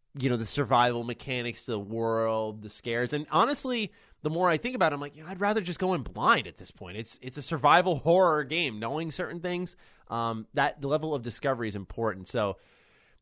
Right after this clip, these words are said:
you know, that demo is gonna be, uh, pretty interesting. I'm imagining it's gonna drop in sync with the, um,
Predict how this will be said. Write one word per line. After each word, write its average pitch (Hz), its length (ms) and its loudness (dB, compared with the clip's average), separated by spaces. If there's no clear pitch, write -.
you 147 100 0
know, 143 60 2
that 147 200 4
demo 156 280 4
is 131 100 -2
gonna 143 180 -2
be, 120 320 0
uh, 104 120 2
pretty 151 380 -4
interesting. 135 540 0
I'm 113 100 -2
imagining 117 460 -4
it's 113 100 -8
gonna 117 180 -4
drop 104 400 0
in 110 200 -10
sync 113 420 -10
with 107 280 -6
the, 104 260 -4
um, 90 400 -4